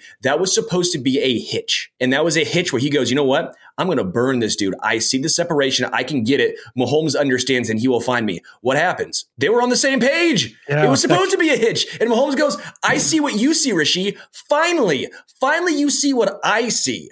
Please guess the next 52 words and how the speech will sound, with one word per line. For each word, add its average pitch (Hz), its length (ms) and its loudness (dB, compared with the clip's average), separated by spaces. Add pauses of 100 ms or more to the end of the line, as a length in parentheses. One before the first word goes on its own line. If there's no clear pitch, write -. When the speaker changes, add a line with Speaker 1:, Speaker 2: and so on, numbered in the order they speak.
(240)
Speaker 1:
And 190 160 -2
that 240 200 0
was 247 180 -2
a 208 180 0
huge 240 800 -2 (160)
development 160 800 -2
for - 60 -10
this 135 160 -2
Chiefs 139 240 -4
offense. 139 480 -2 (180)
Again, 170 340 -2 (120)
small 143 400 0
sample 170 320 -2
size. 156 440 0
I'm 147 140 -2
not 156 220 -2
saying 147 300 -2
this 135 180 0
is 131 80 -4
all 147 120 0
of 147 60 0
a 139 60 0
sudden 147 240 -2
the 127 40 -2
Chiefs 120 280 -2
offense 120 260 -4
is - 80 -4
fixed, - 400 -4 (220)
but 143 80 -2
what 147 100 2
I 143 40 2
am 175 260 0
saying 160 200 0
is 143 180 0 (240)
we 123 100 0
noticed 160 320 0
it 151 60 2
about 113 240 -2
six 180 320 -4
weeks 190 200 -4
ago. 110 340 -4 (120)
I 101 60 -12
think 139 180 -2
it 160 40 0
was 143 160 0
Matt 143 280 0
Nagy 165 400 0
or 127 80 0
Andy 165 320 -2
Reid 160 300 0
that 151 120 0
said, 139 420 0